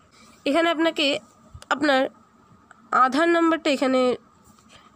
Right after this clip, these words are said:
সাবমিট করতে হবে। এখানে আপনার আধার নাম্বার সাবমিট করতে হবে। আর এখানে করতে হবে হচ্ছে আপনার কোনো পার্সোনাল যে নোটিফি-, আইডেন্টিফিকেশানগুলো সেইগুলো দিতে হবে। এইখানে, এইখানে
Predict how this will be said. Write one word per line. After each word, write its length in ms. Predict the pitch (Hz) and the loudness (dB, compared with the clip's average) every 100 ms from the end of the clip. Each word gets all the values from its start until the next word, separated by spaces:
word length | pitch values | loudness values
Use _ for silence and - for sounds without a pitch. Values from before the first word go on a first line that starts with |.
| _ - | _ -12
সাবমিট 440 | - 247 220 220 | -4 -2 -2 -4
করতে 320 | 208 202 - | -4 -4 -2
হবে। 260 | 220 202 320 - - - - - - - - - - _ _ _ | -2 -2 -4 -6 -18 -20 -20 -20 -20 -20 -20 -20 -20 _ _ _
এখানে 200 | 269 285 | -4 -2
আপনার 180 | 277 277 | 0 0
আধার 280 | 247 240 269 | 0 0 0
নাম্বার 220 | 277 277 | 0 -2
সাবমিট 380 | 285 254 285 269 | -2 -4 -6 -4
করতে 320 | 285 269 294 | -4 -4 -2
হবে। 260 | 294 277 370 - - - - - - - | -2 -2 -8 -12 -20 -20 -20 -20 -20 -8
আর 200 | 240 269 | -2 0
এখানে 340 | 285 302 320 320 | 0 0 0 0
করতে 240 | 302 320 | -4 -2
হবে 120 | 311 | -2
হচ্ছে 360 | 302 320 208 208 - - _ | -4 -4 -4 -4 -8 -20 _
আপনার 260 | 240 262 285 | -8 -2 -2
কোনো 180 | 285 294 | 0 -2
পার্সোনাল 640 | 254 247 - 285 277 277 | -2 -4 -2 -2 0 0
যে 160 | 285 269 - _ _ - - | -2 -4 -8 _ _ -16 -4
নোটিফি-, 580 | 262 262 269 269 254 - | -2 -2 -4 -4 -4 -4
আইডেন্টিফিকেশানগুলো 1000 | 226 240 269 269 262 269 262 269 262 277 | -2 -2 -2 -4 -4 -4 -4 -2 -2 -4
সেইগুলো 360 | 339 269 233 226 | -4 -4 -2 -4
দিতে 240 | 208 202 | -4 -6
হবে। 220 | 208 202 214 | -6 -4 -4
এইখানে, 680 | 226 - 233 226 226 220 220 - - - - - - - - - _ - _ - - - - - _ _ - | -6 -6 -4 0 0 0 -4 -12 -20 -20 -20 -20 -20 -20 -20 -20 _ -20 _ -20 -20 -20 -20 -20 _ _ -6
এইখানে 840 | 226 233 - 240 233 226 220 226 | -4 -4 -4 -4 -2 0 0 -4